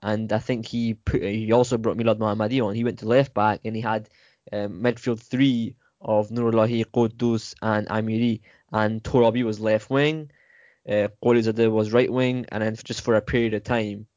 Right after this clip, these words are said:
you know, there was a, what, they always one, one striker, but in fact, so, uh, Gholizadeh went off. I think, um, I think, I think Rezai went to, like, right wing. I think it was, like, Ansari. So, so you played a four three three. That's what I'm trying to say. And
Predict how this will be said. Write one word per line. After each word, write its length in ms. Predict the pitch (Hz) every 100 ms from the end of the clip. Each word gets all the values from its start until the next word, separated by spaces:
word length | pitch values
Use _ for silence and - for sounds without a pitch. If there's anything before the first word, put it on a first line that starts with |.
| _
you 80 | -
know, 160 | 107 101
there 140 | 110
was 100 | 101
a, 80 | 98
what, 200 | 107 104
they 80 | 98
always 240 | 104 107
one, 220 | 104 95
one 280 | 87 110 98
striker, 420 | 104 - 104 104
but 300 | 101 113 - - _ - - - -
in 140 | - 143
fact, 200 | 143 120
so, 120 | 135 120 _
uh, 180 | 123 123
Gholizadeh 420 | 120 143 123 120
went 180 | 117 113
off. 320 | 131 120 117
I 80 | 110
think, 280 | 120 117 110
um, 360 | 107 104 104 - _
I 40 | -
think, 180 | - -
I 60 |
think 180 | 120 113
Rezai 440 | 117 120 113 113
went 200 | 120 104
to, 80 | -
like, 80 | 101
right 220 | 110 107
wing. 340 | 104 107 107 107
I 60 |
think 240 | 101 104 107
it 40 |
was, 160 | 101 101
like, 240 | 95 92
Ansari. 380 | - 107 110 -
So, 200 | - 104 - - -
so 140 | -
you 80 | 135
played 160 | 180 151
a 60 |
four 260 | 139 151 139
three 260 | - 127
three. 340 | 113 143 117 - -
That's 180 | 113
what 100 | 127
I'm 60 | 113
trying 200 | 127 90
to 60 | -
say. 320 | 131 110 - _ _ - _
And 320 | 120 117 117